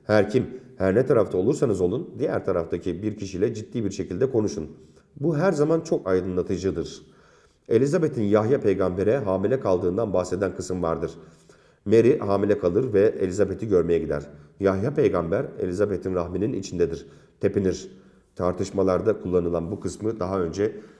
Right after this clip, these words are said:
hiç duyanınız var mı? Yine aynı. Sadece birkaçınız. Bu çok çok standart bir şey oldu. O gider, bu Luke'dadır ve Elizabeth Mary'nin selamını duyduğunda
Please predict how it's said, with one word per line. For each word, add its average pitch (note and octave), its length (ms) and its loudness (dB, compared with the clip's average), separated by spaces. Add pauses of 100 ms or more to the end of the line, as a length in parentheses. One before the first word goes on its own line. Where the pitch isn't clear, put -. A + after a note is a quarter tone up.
(180)
hiç C#3 200 -4
duyanınız F#2+ 420 2
var F#2+ 160 2
mı? E3 180 -4 (760)
Yine G#2 220 2
aynı. F#2 500 0 (180)
Sadece G2 460 -4
birkaçınız. E2+ 560 -6 (400)
Bu A#2 140 -4
çok G2+ 240 2
çok G#2 140 2
standart F#2 440 -2
bir E2+ 60 -4
şey E2 160 -2
oldu. D2 280 -2 (440)
O C#3 180 2
gider, A2+ 380 2 (160)
bu G#2 320 0
Luke'dadır G2 600 0 (200)
ve G2+ 240 4 (280)
Elizabeth G2 520 0
Mary'nin G2+ 400 0
selamını F2+ 600 0
duyduğunda F2+ 640 0